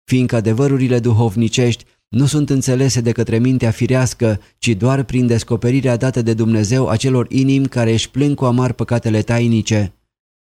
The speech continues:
Dumnezeu își dezvăluie tainele, inclusiv taina unei vieți evlavioase, numai acelora care se tem de El.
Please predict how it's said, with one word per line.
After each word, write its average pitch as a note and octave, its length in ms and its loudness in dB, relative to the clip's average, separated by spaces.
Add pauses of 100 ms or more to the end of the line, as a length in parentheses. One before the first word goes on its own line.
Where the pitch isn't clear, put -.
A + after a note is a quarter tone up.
(120)
Dumnezeu A#2 460 2
își B2+ 140 2
dezvăluie A2+ 520 2
tainele, C3 560 2 (220)
inclusiv B2 640 0
taina B2 340 0
unei A#2 260 2
vieți A#2 360 0
evlavioase, A#2 800 0 (180)
numai C#3 340 2
acelora B2+ 440 0
care A#2+ 200 0
se A#2 160 0
tem A2+ 220 0
de G#2+ 100 2
El. A#2+ 420 2